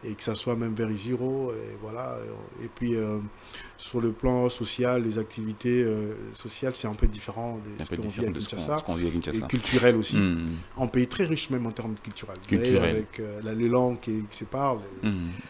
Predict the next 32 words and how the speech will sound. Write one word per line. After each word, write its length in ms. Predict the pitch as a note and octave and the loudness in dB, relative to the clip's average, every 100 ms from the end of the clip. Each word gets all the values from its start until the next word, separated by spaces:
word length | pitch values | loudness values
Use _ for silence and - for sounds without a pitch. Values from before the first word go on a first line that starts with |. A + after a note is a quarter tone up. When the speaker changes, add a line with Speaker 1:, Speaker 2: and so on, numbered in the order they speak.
| - - | -14 -8
Speaker 1:
Et 40 | |
c'est 120 | - A2 | -4 -4
différent. 460 | A2 A#2+ B2+ D3+ | -2 0 2 0
Vous 360 | A#2 A2+ A2+ A2 | -2 -4 -6 -6
dites 80 | A2+ | -6
que 60 | - | -4
c'est 80 | A2 | -2
Swahili, 360 | A#2+ B2 B2+ | 2 2 2
mais 120 | A2 | 0
le 80 | A2 | -2
Swahili 260 | - B2 A#2+ | 0 -2 -2
d'ici 280 | A2+ - B2+ | -4 0 0
est 40 | |
différent 380 | A2+ A2 A2+ B2 | -2 -6 -4 -2
du 100 | A2+ | -2
Swahili 220 | - C#3+ | 0 0
de 100 | A2+ | -2
Kisangani. 360 | - G#2+ F#2+ F2 - | -2 -4 -6 -4 2
Vous 60 | |
voyez. 160 | A2 G#2+ | 8 8
Speaker 2:
Exactement. 480 | G#2 - F#2+ F2 F2+ | 6 4 4 4 2
Hmm. 140 | F#2+ | 4
Speaker 1:
Donc 220 | F#2 B2+ A#2 | 8 6 4
c'était 420 | A#2+ A2+ - B2+ | 2 2 4 2
une 120 | B2 | 2
grande, 280 | A2 A#2+ G#2+ | 0 -2 -2
c'était 160 | C#3 | -2
une 80 | C#3 | 0
grande 180 | A#2+ A#2 | 2 2
école 220 | G#2+ G#2 | 2 -2
pour 160 | - G2 | -4 -6
moi. 160 | B2+ | -6